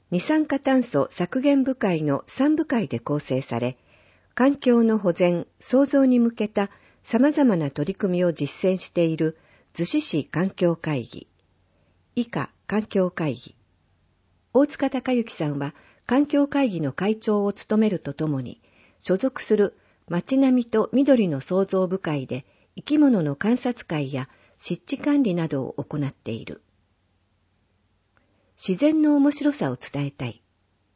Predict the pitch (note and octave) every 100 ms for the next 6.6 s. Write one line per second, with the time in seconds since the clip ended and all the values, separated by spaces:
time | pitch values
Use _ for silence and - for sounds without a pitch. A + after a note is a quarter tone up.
0 | _ _ _ _ _ _ _ _ F3+ A#3
1 | D#4 D4+ D4 C#4 B3 G3 C#3 - _ -
2 | C#4+ - A#3 E3+ C#3+ G3+ G#3 G3 - -
3 | D3+ D3 - - - B3 A#3+ - - -
4 | - _ _ _ _ _ _ _ _ _
5 | _ _ _ - D#3+ B3+ B3 A#3+ A#3+ A#3
6 | G#3 E3+ D#3+ D3 D3+